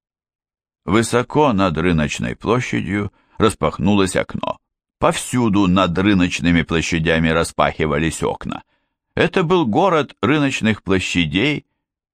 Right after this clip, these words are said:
город окон. Снова Нью-Кробюзон. Неизменный, безукоризненно верный себе город. Весна выдалась теплой, и на улицах пованивало,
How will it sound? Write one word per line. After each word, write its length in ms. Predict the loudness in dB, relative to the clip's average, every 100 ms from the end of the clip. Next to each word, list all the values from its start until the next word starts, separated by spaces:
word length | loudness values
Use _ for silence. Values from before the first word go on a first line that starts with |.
| _
город 640 | -4 2 4 4 0 -4 -2
окон. 500 | 0 0 -2 -6 -6 _ _ _ _ _ _ _ _ -18
Снова 760 | -12 -2 2 2 2 2 0
Нью-Кробюзон. 1300 | 0 0 0 0 -2 -4 -2 0 -2 -6 -6 -6 -6 -10 _ _ _ _ _ _ -2
Неизменный, 1120 | 2 4 2 0 2 2 2 2 2 2 -2 _ _ _
безукоризненно 1000 | -2 0 2 2 2 0 0 0 2 0
верный 560 | 0 0 2 2 0 0
себе 560 | -2 -4 -2 0 0 -2 -2
город. 520 | 2 2 0 -4 _ _ _ _ _ _ -20 -2
Весна 500 | 0 0 -2 -2 0
выдалась 600 | -2 -2 0 0 -4 -6
теплой, 560 | -2 -2 -2 -12 -12 _ _ _ _ -2
и 100 | 0
на 100 | 2
улицах 540 | 0 -2 -2 -2 -4
пованивало, 920 | 0 0 2 0 0 -2 -4 -2 -4